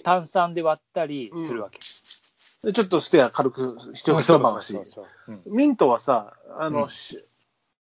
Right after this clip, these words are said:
Speaker 2: 絞るの？それとももう葉っぱ、若葉だけペット添えるだけ？
Speaker 1: あの、
Speaker 2: 折って。うん。レシピとしては。
Speaker 1: え、レシピとしては一番、あの、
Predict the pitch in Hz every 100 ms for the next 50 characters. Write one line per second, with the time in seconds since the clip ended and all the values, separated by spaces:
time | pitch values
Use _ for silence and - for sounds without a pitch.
0 | _ - - - 202 220 165 104 98 190
1 | 202 156 135 147 117 - 160 165 - 165
2 | 175 196 165 185 180 170 - 175 - 120
3 | 101 - 139 135 131 143 220 _ _ _
4 | _ - 135 143 143 156 - - 101 -
5 | _ 131 110 92 - - - _ _ _
6 | _ _ _ - _ _ _ - 135 -
7 | 135 139 - 117 95 87 - 160 143 165
8 | 156 - - 247 226 277 214 147 196 202
9 | 208 202 180 170 180 175 170 165 156